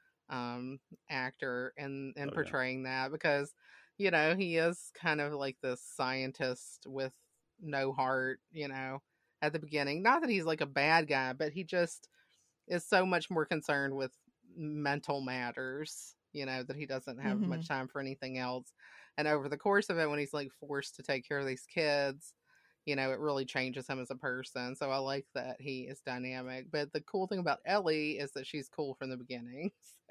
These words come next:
Speaker 1: So she
Speaker 3: Yes.
Speaker 1: doesn't have to improve herself. She is already phenomenal.
Speaker 2: All right. I got, this is pretty wild, guys. So, so go with me. Ellie is awesome. And I was just like, "Oh my God." Ellie,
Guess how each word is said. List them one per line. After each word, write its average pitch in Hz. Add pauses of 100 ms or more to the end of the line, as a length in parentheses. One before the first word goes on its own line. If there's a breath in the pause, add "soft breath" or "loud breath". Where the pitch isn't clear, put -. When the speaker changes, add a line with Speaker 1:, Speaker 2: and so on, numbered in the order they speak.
(140)
Speaker 1:
So 160 (500 loud breath)
she -
Speaker 3:
Yes. -
Speaker 1:
doesn't 202
have 165 (120)
to 147
improve 143
herself. 127
She 139
is 131
already 127 (560)
phenomenal. 135 (260)
Speaker 2:
All 107
right. 104
I 113
got, 135
this 123
is 127
pretty 123
wild, 98
guys. 80
So, 98
so 104
go 101
with 95
me. 85 (600 loud breath)
Ellie 156
is 151
awesome. 143
And 113
I 117
was 110
just -
like, 110
"Oh 95
my 98
God." 101 (640)
Ellie, 143